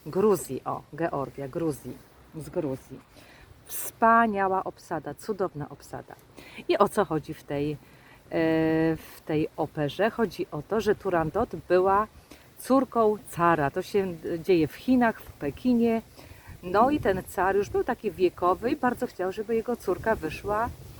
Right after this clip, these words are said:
wyszła za mąż. No ale ona, e, coś tam wiedząc o tym, że jej prababka została bardzo skrzywdzona przez mężczyzn, chciała się odegrać na mężczyznach za tą prababkę swoją.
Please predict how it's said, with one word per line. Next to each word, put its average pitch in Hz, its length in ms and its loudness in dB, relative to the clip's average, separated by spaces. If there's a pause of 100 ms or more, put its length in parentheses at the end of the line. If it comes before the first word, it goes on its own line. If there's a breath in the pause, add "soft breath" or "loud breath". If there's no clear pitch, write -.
(380 loud breath)
wyszła 247 300 -2
za 320 160 2
mąż. 156 340 -6 (360)
No 220 60 0
ale 277 240 2
ona, 165 480 -4 (680)
e, 185 40 -2 (960)
coś 349 260 4
tam 214 260 -2
wiedząc 247 440 -6
o 233 120 -2
tym, 220 180 -8
że 190 120 -6
jej 180 120 0
prababka 240 1160 -2 (360)
została 240 300 -4
bardzo 349 340 -2
skrzywdzona 269 600 -2
przez 214 280 -4
mężczyzn, 220 880 -2
chciała 480 320 -4
się 285 120 -2
odegrać 220 400 -2
na 208 100 -4
mężczyznach 180 600 -6
za 165 160 -4
tą 165 180 -6
prababkę 135 720 -6
swoją. 139 580 -6